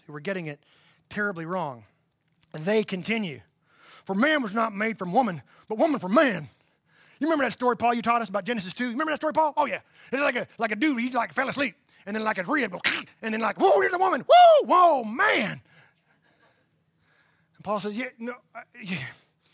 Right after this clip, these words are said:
Yes, I, I, I remember the story. Thank you." Verse nine,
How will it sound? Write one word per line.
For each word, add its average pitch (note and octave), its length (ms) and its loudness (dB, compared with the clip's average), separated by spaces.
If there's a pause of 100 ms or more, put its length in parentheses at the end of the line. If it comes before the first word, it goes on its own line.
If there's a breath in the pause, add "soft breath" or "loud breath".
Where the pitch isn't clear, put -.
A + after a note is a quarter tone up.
(640 soft breath)
Yes, G#3 560 -2
I, F#3 160 -2
I, F#3+ 180 -4
I G3 160 -4
remember G#3 600 -4
the E3+ 140 -12
story. F#3 440 -6
Thank G3 280 -8
you." D#3+ 60 -14
Verse E3+ 220 -8
nine, F3+ 200 -4